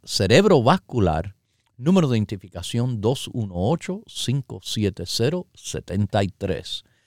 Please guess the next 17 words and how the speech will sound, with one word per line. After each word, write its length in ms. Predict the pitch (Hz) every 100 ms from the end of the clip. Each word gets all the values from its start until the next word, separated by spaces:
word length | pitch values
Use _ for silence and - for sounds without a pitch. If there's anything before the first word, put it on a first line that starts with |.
| _ _ _ _
Si 120 | - 135
los 120 | 127
abogados 520 | 143 139 156 226 202
están 640 | 135 - 143 170 160 143 _ _
sintonizados, 920 | - - 104 110 98 85 104 78 87 113
ya 140 | 107
saben, 500 | - 101 123 110 82 - _ _ _
no 140 | 104
me 100 | 143
tienen 320 | 101 117 147 117
que 140 | 107
visitar. 720 | 98 101 104 92 123 214 - _ _ _ _ -
Ahí 280 | 147 175
está 340 | 196 - 165 190
la 140 | 165
información. 920 | 127 113 123 113 104 - 113 104 87 _ _ _ _ _ _ _ _ _ _ _ _ _ _ _ _ _ _ _ _ _ _ _ _ _ _ _ _ _ _ _ _ _ _ _ _ _ _ _ -
Vinpocetina 920 | 143 160 - 151 135 143 170 214 214